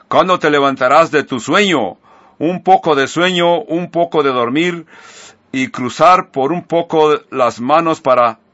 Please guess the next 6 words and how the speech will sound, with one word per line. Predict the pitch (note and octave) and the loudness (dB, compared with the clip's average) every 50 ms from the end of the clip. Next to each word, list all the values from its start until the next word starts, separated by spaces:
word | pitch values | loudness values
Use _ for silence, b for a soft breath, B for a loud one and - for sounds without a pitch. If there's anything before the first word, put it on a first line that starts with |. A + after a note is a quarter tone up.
| _ - | _ -16
reposo. | - A2 A2+ A2 - - D3 D#3 D3+ - C#3+ B2 A#2+ | -10 -6 -6 -4 -2 0 0 0 0 0 -2 -2 -2
Así | A#2+ A2+ - - E3+ F3+ | -2 -2 -4 -6 -8 -4
vendrá | D3 D3 B2+ B2 A#2 D3 D#3+ E3 D#3 | -4 -4 -4 -2 2 2 2 2 2
tu | - D3 C#3+ C#3 C3 | -2 -6 -4 -4 -4
necesidad | A#2+ A#2 A2+ G#2 G#2+ G#2 - - A2 A2 A2 E3 F#3 G3+ G#3+ F3 F3 _ _ B B B B B B B B - | -6 -6 -6 -6 -8 -10 -8 -8 -6 -2 0 2 2 2 2 -2 -6 _ _ B B B B B B B B -6
como | - B2 B2+ B2+ B2+ A#2+ A#2 | -2 -2 -2 0 0 -4 -4